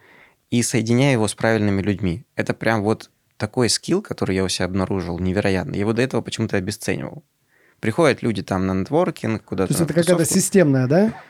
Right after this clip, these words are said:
Speaker 2: работа получается? Выявлять сильные стороны людей и соединять.
Speaker 1: Ну
Speaker 2: Система,
Speaker 1: да,
Speaker 2: да? Что-то
Speaker 1: да, да,
Speaker 2: такое.
Speaker 1: да.
Speaker 2: Слушай,
Speaker 1: То есть
Speaker 2: ну,
Speaker 1: я знаю,
Speaker 2: блин,
Speaker 1: кому,
Speaker 2: это
Speaker 1: кому
Speaker 2: круто.
Speaker 1: пойти, а кому, кому не надо пойти, и зачем, и как, короче, человеку, ну,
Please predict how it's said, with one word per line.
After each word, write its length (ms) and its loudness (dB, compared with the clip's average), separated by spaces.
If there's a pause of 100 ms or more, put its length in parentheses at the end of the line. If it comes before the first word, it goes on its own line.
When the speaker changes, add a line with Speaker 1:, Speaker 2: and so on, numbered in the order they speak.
(120)
Speaker 2:
работа 400 -2
получается? 600 -10 (420)
Выявлять 520 6
сильные 340 6
стороны 580 4 (300)
людей 360 2
и 200 -4
соединять. 600 0
Speaker 1:
Ну 80 -20
Speaker 2:
Система, 360 2
Speaker 1:
да, 220 4
Speaker 2:
да? 80 -10
Что-то 160 -2
Speaker 1:
да, 120 0
да, 120 0
Speaker 2:
такое. 160 -2
Speaker 1:
да. 120 -8 (640)
Speaker 2:
Слушай, 140 -6
Speaker 1:
То 60 6
есть 120 4
Speaker 2:
ну, 60 4
Speaker 1:
я 80 6
знаю, 260 4
Speaker 2:
блин, 80 -2
Speaker 1:
кому, 200 4
Speaker 2:
это 80 -4
Speaker 1:
кому 240 2
Speaker 2:
круто. 120 2
Speaker 1:
пойти, 320 2
а 80 2
кому, 320 -2
кому 280 -2
не 100 0
надо 280 0
пойти, 500 -8
и 40 -4
зачем, 560 -2
и 240 -6
как, 200 -2
короче, 320 -4
человеку, 560 -4
ну, 280 -2